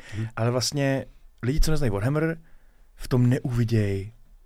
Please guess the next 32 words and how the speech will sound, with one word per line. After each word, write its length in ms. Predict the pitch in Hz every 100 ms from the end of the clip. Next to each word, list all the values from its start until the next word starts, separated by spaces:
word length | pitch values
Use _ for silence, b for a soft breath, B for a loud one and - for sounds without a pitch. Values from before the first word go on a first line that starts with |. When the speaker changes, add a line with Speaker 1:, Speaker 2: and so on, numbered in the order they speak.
| -
Speaker 2:
sedmdesát 960 | - - 165 180 185 156 - 143 120
procent 600 | - 123 - 110 98 - -
jako 520 | 117 113 131 120 120 - - - - -
Speaker 1:
Já 60 |
si 100 | -
myslím, 240 | 190 - 139
že 60 |
budeš 140 | 135 143
dobrý, 220 | 135 123 110
dobrý 180 | 117 110
scénář, 260 | 110 107 104
si 100 | 110
to 60 |
tam 160 | 98 98
dáš. 360 | 87 73 - - _ 113
Dřív 200 | 104 113
nebo 140 | 131
později 300 | 107 104 104
prostě 300 | 98 - -
jakoby 240 | 107 104 101
uvidíš, 420 | 95 92 95 98
že 80 | 95
on, 140 | 95 92 -
on 240 | 95 95 95 95
prostě 300 | 92 95 -
jako 320 | 98 - 95 - 98
naviguje 520 | 104 98 92 92 92
tím, 220 | - 92
že 100 | 87
prostě 260 | - - 95
celou 160 | -
dobu, 280 | 92 92 92